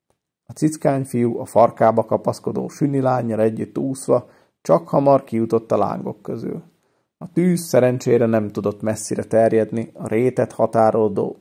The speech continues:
határoló mocsár pocsolyái miatt. Száraz területek híján a lángok rövidesen kialudtak. „Mi történt, Sarolta? Hogy gyulladt ki a rét?”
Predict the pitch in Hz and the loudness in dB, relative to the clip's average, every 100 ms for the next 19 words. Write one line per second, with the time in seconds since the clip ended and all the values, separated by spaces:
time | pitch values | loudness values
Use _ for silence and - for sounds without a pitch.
0 | _ 117 113 123 120 113 113 110 104 - | _ 0 0 2 2 4 4 4 2 -2
1 | _ _ - 127 135 131 120 117 - 110 | _ _ -2 -2 2 4 4 4 -2 -4
2 | 113 107 107 110 98 131 127 - - - | -2 -2 -2 -2 -4 -4 -6 -8 -12 -20
3 | _ _ _ _ _ _ _ _ _ - | _ _ _ _ _ _ _ _ _ -20
4 | - - 117 117 117 113 - 120 110 110 | -16 -2 4 6 4 2 0 0 0 -2
5 | 101 - 151 147 135 127 - _ _ _ | -6 -4 -2 2 2 0 -8 _ _ _
6 | 98 117 131 123 120 - 107 107 110 - | 2 2 2 0 -2 0 0 0 -4 -4
7 | 98 - - - - _ 113 - _ _ | -10 -8 -8 -8 -12 _ -16 -16 _ _
8 | _ _ _ _ _ - 226 - 135 - | _ _ _ _ _ -6 0 4 4 4
9 | 120 117 131 117 113 110 - - _ _ | 0 2 2 4 2 -2 -6 -8 _ _
10 | _ _ _ _ - 196 135 127 107 107 | _ _ _ _ 4 4 6 2 2 0
11 | - - 64 - - - | -2 -2 -2 -4 -10 -16